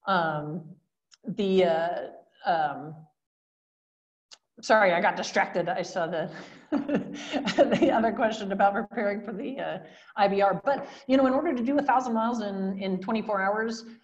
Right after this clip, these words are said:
um, you're talking about less than fifteen hours moving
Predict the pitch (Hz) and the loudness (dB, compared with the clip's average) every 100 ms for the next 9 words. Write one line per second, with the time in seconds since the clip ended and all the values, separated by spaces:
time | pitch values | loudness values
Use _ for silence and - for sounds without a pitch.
0 | _ _ 208 202 180 - 233 233 302 381 | _ _ 2 2 2 0 0 0 -2 -2
1 | 339 254 180 165 160 196 - - 202 185 | 2 2 2 -4 2 2 2 -2 0 0
2 | 175 185 180 185 - _ _ - 254 - | 0 -4 -6 -12 -20 _ _ -4 -4 -4
3 | - 240 220 208 208 208 - - _ _ | -6 -2 -2 -2 -4 -6 -8 -16 _ _
4 | _ _ 202 202 190 175 175 175 - - | _ _ 4 4 4 2 -2 -6 -12 -16
5 | - - 180 214 190 185 180 185 - | -16 -6 0 2 2 0 -2 -8 -12